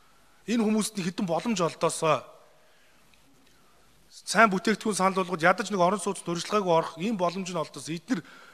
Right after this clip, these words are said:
тэр боломжтой хүмүүс шиг илүү мөнгө шимтгэлдээ төлж чадахгүй. Одоо наад хувийн банкуд, ми чинь дэргэд, арилжааны банкуудын чинь дэргэд ажиллаж байгаа энэ одоо сангуудтыг шиг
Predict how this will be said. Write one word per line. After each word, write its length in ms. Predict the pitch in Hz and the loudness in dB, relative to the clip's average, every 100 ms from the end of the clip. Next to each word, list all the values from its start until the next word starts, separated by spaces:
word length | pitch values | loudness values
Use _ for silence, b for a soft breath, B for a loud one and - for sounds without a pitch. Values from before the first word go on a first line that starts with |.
| B B | B B
тэр 120 | 196 | -6
боломжтой 520 | 143 147 262 240 - 269 | -2 -2 -2 -2 4 4
хүмүүс 240 | 208 196 | 4 0
шиг 160 | - 165 165 | -2 -4 -4
илүү 240 | 190 294 | 0 2
мөнгө 280 | 247 196 165 | 4 2 0
шимтгэлдээ 560 | - - 185 - 185 214 | -4 -4 -4 -6 -6 -6
төлж 220 | - 160 | -4 -6
чадахгүй. 440 | - 123 - - 147 - b b b | -4 -6 -8 -6 -6 -8 b b b
Одоо 240 | 135 - 247 | 0 4 6
наад 240 | 226 220 | 6 6
хувийн 280 | 196 233 208 | 2 2 2
банкуд, 400 | 190 185 214 202 - - | 0 -2 -6 -8 -8 -6
ми 120 | 202 | -4
чинь 200 | - 180 | -4 -4
дэргэд, 280 | 165 196 160 | -4 -4 0
арилжааны 400 | 156 202 247 233 | 0 0 0 0
банкуудын 440 | 190 180 202 180 - | 0 -2 -4 -6 -8
чинь 160 | 180 | -6
дэргэд 320 | 165 170 185 | -6 -4 -2
ажиллаж 300 | 151 156 160 196 | -2 -2 -4 0
байгаа 220 | 175 156 B B B B B _ | 2 2 B B B B B _
энэ 240 | 139 185 185 135 139 - - - - 123 135 | -4 -2 -2 -4 -8 -14 -20 -20 -16 -12 -6
одоо 240 | 143 156 | 2 2
сангуудтыг 680 | 143 160 185 214 - - 202 | 2 -2 0 0 -2 -8 -4
шиг 220 | 160 190 | -2 -4